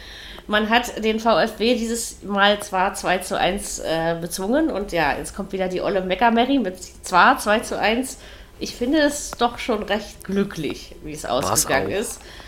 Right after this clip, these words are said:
Speaker 1: Und, äh, Stuttgart hat das doch gar nicht so schlecht gemacht.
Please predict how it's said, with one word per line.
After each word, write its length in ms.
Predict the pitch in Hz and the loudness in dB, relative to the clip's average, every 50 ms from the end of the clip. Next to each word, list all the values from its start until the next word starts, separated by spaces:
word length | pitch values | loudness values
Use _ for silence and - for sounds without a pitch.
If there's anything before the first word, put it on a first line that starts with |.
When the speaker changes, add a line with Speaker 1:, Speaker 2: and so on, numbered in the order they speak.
| - - - - - - - - - - - - - - | -18 -18 -18 -20 -20 -20 -20 -20 -20 -20 -20 -14 -4 0
Speaker 1:
Und, 680 | 160 185 190 185 190 190 196 196 196 196 - - - | 2 4 4 4 2 0 0 -2 -4 -6 -8 -10 -8
äh, 400 | - - 113 104 90 92 - - | -6 -4 -4 -4 -2 -2 -2 -4
Stuttgart 480 | - - - 214 208 - 233 226 226 202 | -4 -6 -6 -6 -2 2 2 2 2 2
hat 140 | 233 220 226 | -2 -4 -2
das 160 | 220 226 - | -4 -4 -4
doch 160 | 220 220 - | -6 -4 -2
gar 160 | - 170 196 | 0 2 2
nicht 120 | 226 254 247 | 2 0 0
so 140 | - 214 226 | -2 -2 -2
schlecht 380 | 220 - 185 160 170 - - - | -2 -2 -2 -4 -4 -4 -6 -8
gemacht. 360 | 165 165 160 175 220 - | -6 -4 -4 -4 -4 -6